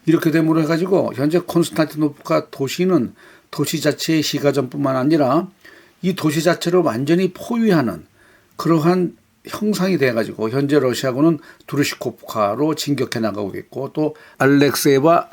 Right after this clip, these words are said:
두루시코프카 요 도시로 진격함으로 해가지고 콘스탄티노프카를 완전히 포위하는 그러한 작전을 구사하고 있다고 보도하고 있습니다. 지금 이 두루시코프카가 만일 러시아군이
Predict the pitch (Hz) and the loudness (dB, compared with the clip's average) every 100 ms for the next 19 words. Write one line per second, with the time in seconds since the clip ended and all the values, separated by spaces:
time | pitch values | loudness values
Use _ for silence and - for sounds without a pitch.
0 | - 135 123 - - - 85 147 - _ | -4 -4 -4 -8 -12 -12 -12 -12 -16 _
1 | _ _ _ - 147 143 143 127 - 151 | _ _ _ 0 2 2 0 0 0 0
2 | 131 135 170 - _ - 143 143 143 131 | 0 0 -4 -14 _ -6 -2 0 -2 -2
3 | 127 123 120 120 123 170 - 139 - 123 | -4 -4 -4 -4 0 -2 -2 -6 -6 -10
4 | - 123 - 139 170 135 107 127 165 175 | -10 -14 -6 0 2 0 -2 0 2 2
5 | 117 82 _ - _ - - 160 147 135 | 0 -4 _ -20 _ -12 -2 0 0 -2
6 | 117 101 117 123 113 107 98 - 117 151 | -4 -6 -6 -4 -4 -8 -12 -10 -2 -2
7 | - 117 110 107 113 113 117 131 156 - | -2 -6 -4 -4 -6 -8 -4 -2 -4 -8
8 | _ - 98 104 101 131 - 101 65 - | _ -10 -6 -6 -4 -4 -6 -12 -12 -18
9 | - - - - - - 196 190 180 156 | -20 -20 -20 -20 -12 0 2 2 0 -2
10 | 160 - 165 151 - 170 160 160 156 - | -4 -2 -4 -4 0 4 4 4 2 0
11 | _ _ _ _ _ - 170 160 151 165 | _ _ _ _ _ 2 2 4 2 4
12 | 151 143 143 143 147 160 151 | 4 2 0 0 0 0 -2